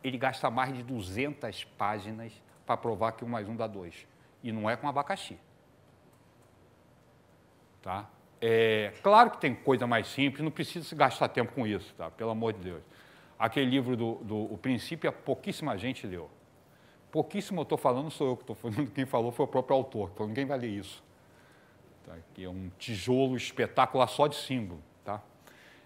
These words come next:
É, existe um exemplar dele sendo vendido no Brasil, num sebo. Não sei se tem mais, tá? Mas no, no estante, estante virtual, eu encontrei um exemplar, tava mil reais.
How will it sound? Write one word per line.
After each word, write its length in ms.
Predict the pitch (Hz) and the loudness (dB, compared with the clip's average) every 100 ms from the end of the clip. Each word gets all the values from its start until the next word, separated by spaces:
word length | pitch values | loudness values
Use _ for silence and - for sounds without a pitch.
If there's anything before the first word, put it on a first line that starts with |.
| - - | -20 0
É, 680 | 110 117 117 117 120 113 - - | 6 10 10 8 6 2 -12 -10
existe 400 | 120 123 156 - | -6 -4 -4 -4
um 140 | 196 180 | -2 -2
exemplar 500 | 135 131 - 123 110 | -2 -2 4 4 2
dele 300 | 120 131 117 | -2 -4 -4
sendo 300 | - 123 107 | -8 -6 -6
vendido 340 | 110 107 110 | -4 -4 -4
no 100 | 117 | -4
Brasil, 520 | 107 98 87 110 127 - - | -2 -2 -2 -2 -2 -6 -10
num 200 | 110 127 | -6 -6
sebo. 520 | - - 113 82 80 - - - - | -6 -4 -2 -4 -10 -20 -20 -14 -6
Não 120 | 131 | -2
sei 180 | - 151 | 0 -2
se 120 | - | -2
tem 140 | 156 | -2
mais, 320 | 113 92 92 - | 0 -2 -4 -6
tá? 120 | 104 | -6
Mas 240 | 104 101 | -4 -6
no, 300 | 104 98 85 - - - - - - | -8 -8 -10 -16 -20 -20 -20 -20 -8
no 680 | 110 107 104 98 95 90 98 | -4 -2 0 -2 -4 -8 -12
estante, 380 | - - 127 113 - - - - | -12 -2 0 0 -8 -16 -20 -20
estante 720 | 104 - 117 104 107 90 87 78 - - - - - | -14 -4 -4 -4 -6 -8 -8 -14 -20 -20 -20 -10 -4
virtual, 640 | 110 110 120 135 104 - - - - | 0 6 8 8 6 -4 -18 -20 -2
eu 120 | 113 | 0
encontrei 400 | 123 127 120 135 | 2 2 2 2
um 140 | 127 127 | 2 2
exemplar, 400 | 113 101 135 127 | 0 2 2 4
tava 240 | 127 117 | 4 2
mil 220 | 113 165 | 0 0
reais. 520 | 127 92 87 - - | 0 0 -4 -10 -16